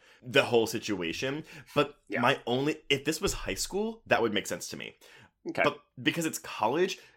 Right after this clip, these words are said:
Speaker 1: and it's a decent-sized college from what I can tell,
Speaker 2: Mm-hmm.
Speaker 1: and then the, the, it's like, "Oh, I had biology with that girl." I was like, "Okay, but there's a lot of biology <laughs> classes."
Speaker 2: <laughs> Yeah, there isn't one single biology class that you had with her.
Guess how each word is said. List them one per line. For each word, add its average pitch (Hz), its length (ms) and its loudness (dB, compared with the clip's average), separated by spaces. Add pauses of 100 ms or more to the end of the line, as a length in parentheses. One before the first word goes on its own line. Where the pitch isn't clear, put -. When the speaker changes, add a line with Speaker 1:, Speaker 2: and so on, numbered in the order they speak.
(180)
Speaker 1:
and 131 140 4
it's 143 200 0
a 180 80 2
decent-sized 277 800 -2
college 95 360 2
from 107 160 -4
what 127 120 0
I 117 60 4
can 92 160 -8
tell, 127 400 2 (320)
Speaker 2:
Mm-hmm. 95 260 -8 (400)
Speaker 1:
and 160 140 6
then 170 80 0
the, 170 140 4
the, 143 400 -2
it's 135 100 -2
like, 151 100 -2
"Oh, 160 60 2
I 175 60 2
had 175 120 2
biology 135 320 8
with 110 80 2
that 95 120 2
girl." 90 180 0
I 92 60 0
was 135 180 2
like, 151 260 2
"Okay, 160 300 0
but 143 140 -2
there's 185 120 2
a 220 40 2
lot 131 340 2
of 135 100 -2
biology 107 380 2
<laughs> - 80 -16
classes." 165 600 10
Speaker 2:
<laughs> - 0 -
Yeah, 127 500 10
there 151 220 8
isn't 160 240 8
one 107 360 6
single 104 380 4
biology 87 560 2
class 85 360 -2
that - 140 -8
you 92 100 -8
had 78 200 -6
with 85 140 -8
her. - 200 -10